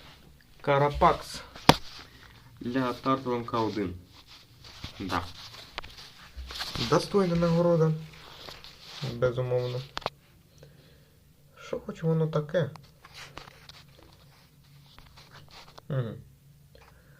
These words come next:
Ну, в будь-якому випадку цього танка в мене нема, тому для мене це таке. До речі, який там взагалі шанс був на цей камуфляж? Той ваш Карапакс.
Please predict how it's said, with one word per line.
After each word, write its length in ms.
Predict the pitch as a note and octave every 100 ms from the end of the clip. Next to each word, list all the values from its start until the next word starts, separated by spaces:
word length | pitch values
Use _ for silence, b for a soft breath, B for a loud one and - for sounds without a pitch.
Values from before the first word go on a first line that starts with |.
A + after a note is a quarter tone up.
| b b b -
Ну, 60 | F#3+
в 40 |
будь-якому 500 | E3 D#3+ D#3 D3 C#3
випадку 360 | C3+ D3 - -
цього 220 | C3+ B2+
танка 340 | B2+ B2 A2+ A#2+
в 60 |
мене 160 | B2+ D3+
нема, 280 | F3+ A3 A#3
тому 260 | - A#2+
для 180 | A2 A#2
мене 220 | C#3 C3
це 380 | A#2 - A2+ G#2 G2+ - - F#2+ -
таке. 340 | - - - - - - - - - - b b b b b - B B B B B B B B B -
До 100 | E3+
речі, 340 | F#3 F#3+ -
який 220 | F3+ F3 -
там 160 | F3+
взагалі 300 | E3 E3+ E3+
шанс 300 | E3 A#3 G#3
був 160 | A#2 A2+
на 120 | A2+
цей 220 | A2 A2+
камуфляж? 560 | G#2+ A2 G#2 A2 G#2+ - - - - - _ B B B B B B _ _
Той 140 | - A2+
ваш 180 | A2
Карапакс. 680 | - A2+ A2 - A2 - -